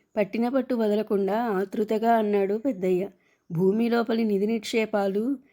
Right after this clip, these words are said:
అంత త్వరగా చేతికి దొరకవు. వాటికి నరబలి అవసరం అనే విషయం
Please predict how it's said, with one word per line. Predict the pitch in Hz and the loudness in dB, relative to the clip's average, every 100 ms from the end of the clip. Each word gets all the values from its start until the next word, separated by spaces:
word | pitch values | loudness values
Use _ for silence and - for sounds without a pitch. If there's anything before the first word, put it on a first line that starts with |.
| _ - | _ -2
అంత | 202 220 | 0 0
త్వరగా | 226 202 190 214 | 0 0 2 0
చేతికి | 240 233 220 220 | 0 0 -2 -2
దొరకవు. | 220 196 196 208 180 180 _ _ _ _ _ _ _ _ - | 0 0 0 0 0 -4 _ _ _ _ _ _ _ _ -2
వాటికి | 208 214 214 214 233 | 0 2 -2 -2 0
నరబలి | 262 202 220 247 254 | 2 2 0 0 0
అవసరం | 208 208 208 220 226 | 0 -2 -4 -4 -2
అనే | 208 202 | 2 2
విషయం | 185 180 220 220 208 | 2 -2 -2 -2 -4